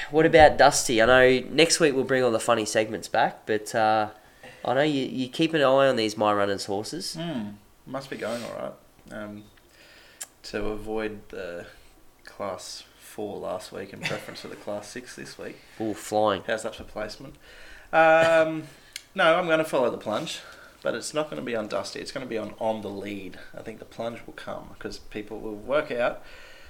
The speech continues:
Speaker 2: that she is the best, he, sorry, he
Speaker 1: Oh.
Speaker 2: is the best horse in the race. I was thinking of the other horse that wears those colours that I backed today that got beat. Um,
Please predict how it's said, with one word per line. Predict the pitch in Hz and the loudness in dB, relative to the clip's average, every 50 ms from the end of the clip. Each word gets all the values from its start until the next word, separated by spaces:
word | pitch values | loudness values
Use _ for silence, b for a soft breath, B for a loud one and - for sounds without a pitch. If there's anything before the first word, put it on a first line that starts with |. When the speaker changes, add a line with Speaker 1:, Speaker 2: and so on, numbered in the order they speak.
| b b b - | b b b -12
Speaker 2:
that | - - - | -10 -10 -8
she | - - 175 185 185 175 | -8 -8 -6 -6 -6 -6
is | 175 156 - | -6 -6 -8
the | 175 | -8
best, | 165 175 170 165 - - - - | -6 -6 -6 -6 -6 -8 -8 -4
he, | - 220 220 208 214 240 254 - - - - - | -2 0 0 0 -2 -6 -8 -10 -16 -20 -20 -10
sorry, | - 131 139 156 180 180 180 - - | -6 -4 -2 -2 -2 -4 -8 -6 -2
he | 165 160 147 139 175 170 | -2 -2 0 -2 0 2
Speaker 1:
Oh. | 120 120 120 113 95 - - | 4 4 4 4 0 -4 -6
Speaker 2:
is | - 127 110 | -8 -8 -8
the | 123 123 | -2 0
best | 127 120 120 - | 0 0 0 0
horse | 123 117 110 - | -2 -4 -4 -6
in | 117 113 | -6 -4
the | 110 | 0
race. | 110 110 104 98 - | 2 2 2 2 2
I | 120 | 0
was | 113 113 | 0 0
thinking | - 110 104 101 | -2 -6 -6 -8
of | 101 101 | -8 -6
the | 104 104 | -4 -2
other | 104 101 98 | -2 -2 -4
horse | - - - - - | -6 -8 -10 -10 -10
that | - - | -12 -10
wears | - - - - | -8 -8 -8 -8
those | - 52 50 - | -8 -10 -12 -10
colours | - - - - 95 - - - | -10 -10 -8 -8 -10 -12 -12 -12
that | - - | -10 -10
I | - | -8
backed | - - 87 - - - | -8 -8 -8 -10 -12 -12
today | - - - - | -12 -10 -10 -10
that | - - | -10 -14
got | - - - | -16 -16 -16
beat. | - - - - b b b b b b b b b b - | -16 -16 -16 -18 b b b b b b b b b b -6
Um, | 117 117 113 110 107 107 110 110 110 | -2 0 0 0 -2 -4 -8 -12 -12